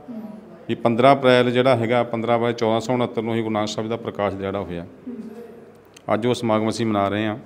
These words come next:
Speaker 2: ਤੇ ਨਾਲ ਹੀ ਇਹਨਾਂ ਦੀ ਇੰਨੀ ਕੁ ਸੇਵਾ ਹੈ ਗੁਰਮਤਿ ਦੀ ਕਿ ਸਮਾਜਿਕ ਸੇਵਾ ਵੀ ਕਰਦੇ ਹਾਂ, ਇੱਥੇ ਗੁਰਮਤਿ ਦੀ ਸੇਵਾ ਕਰਦੇ ਹਾਂ, ਉੱਥੇ ਨਾਲ ਨਾਲ ਸਮਾਜਿਕ ਸੇਵਾ ਵੀ ਕਰ ਰਹੇ ਨੇ।
Speaker 1: ਹੂੰ।
Speaker 2: ਬਹੁਤ ਸਾਰੇ ਬੱਚੇ ਇਹਨਾਂ ਕੋਲ ਜਿਹੜੇ ਜਿਨ੍ਹਾਂ ਦੀਆਂ ਫੀਸਾਂ ਵੀ ਇਹ ਆਪ ਭਰਦੇ ਨੇ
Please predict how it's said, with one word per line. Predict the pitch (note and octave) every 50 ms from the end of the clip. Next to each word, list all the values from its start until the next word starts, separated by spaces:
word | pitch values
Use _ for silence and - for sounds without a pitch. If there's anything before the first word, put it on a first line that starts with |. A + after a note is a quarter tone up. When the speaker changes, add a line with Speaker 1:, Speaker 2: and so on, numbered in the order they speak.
| - - - - - - - - - - - - - - - - - - - -
Speaker 2:
ਤੇ | - A2
ਨਾਲ | G#2+ G#2+ G#2+ G#2+ A2 A2
ਹੀ | G#2+ A2 A#2 A#2+
ਇਹਨਾਂ | A2+ A#2 A#2+
ਦੀ | A#2 A2+ A#2 A#2 A#2 A#2 B2 - - - - - - - - - - - - - - - - - - - - -
ਇੰਨੀ | C3 A#2 A#2 B2+ B2+
ਕੁ | C3+
ਸੇਵਾ | - - B2 A#2 A2+ A#2 A#2
ਹੈ | A#2 A2+
ਗੁਰਮਤਿ | A#2 A2+ A2+ A#2 A2+ A2 A2 A#2
ਦੀ | A2 A#2 A2+ A2+ A#2 C3 D3+ - - - - - -
ਕਿ | - B2 A2+
ਸਮਾਜਿਕ | A2 A2 - A2+ A2 A2 A2+ B2 B2
ਸੇਵਾ | B2 - B2+ A#2 A#2
ਵੀ | A2+ A#2+
ਕਰਦੇ | A2+ B2 A2+ G#2+
ਹਾਂ, | A2 A#2
ਇੱਥੇ | A2+ A#2+
ਗੁਰਮਤਿ | A2+ G#2 A2 G#2+ G#2+ A#2+ B2
ਦੀ | C3+
ਸੇਵਾ | A#2+ - C3 A#2 A#2+ A#2
ਕਰਦੇ | A2 A#2 A2 G#2+ A2+
ਹਾਂ, | A2+ A2
ਉੱਥੇ | G#2+ A2 A#2+
ਨਾਲ | A2 A2 G#2+ G#2 G#2 G#2+
ਨਾਲ | G#2+ G#2+ G#2+ G#2 G#2 G#2+ - - - - - - - - -
ਸਮਾਜਿਕ | - - A2+ G#2+ G#2+ G#2+ G2
ਸੇਵਾ | F2+ - A2+ G#2 G#2
ਵੀ | G2 G#2 G2
ਕਰ | G2 G2 F2
ਰਹੇ | F2+ F#2+ G2 F2+
ਨੇ। | F2+ E2+ F2
Speaker 1:
ਹੂੰ। | F2+ - - A3 B3 B3+ A#3+
Speaker 2:
ਬਹੁਤ | A3+ G#2+ G#2+ A#2 A2+
ਸਾਰੇ | - B2 A2+ A2+
ਬੱਚੇ | G#2 A2 G#2+ - A2+
ਇਹਨਾਂ | G#2+ A2+ A2+
ਕੋਲ | A2 A2 A2 A2
ਜਿਹੜੇ | G#2+ A2 A2 A2+ A2+ A2 A2 A2+ - - - - - - - - - -
ਜਿਨ੍ਹਾਂ | A2+ A2+ A2+
ਦੀਆਂ | A2 A2+ A2+
ਫੀਸਾਂ | - - G#2+ F#2+ - A2+ A2+
ਵੀ | A2+ A#2 A2+
ਇਹ | A2 A2
ਆਪ | G#2+ G#2+ G#2+ A2
ਭਰਦੇ | A#2+ A#2 G2+ - G#2+ G#2+
ਨੇ | G#2 G#2 G#2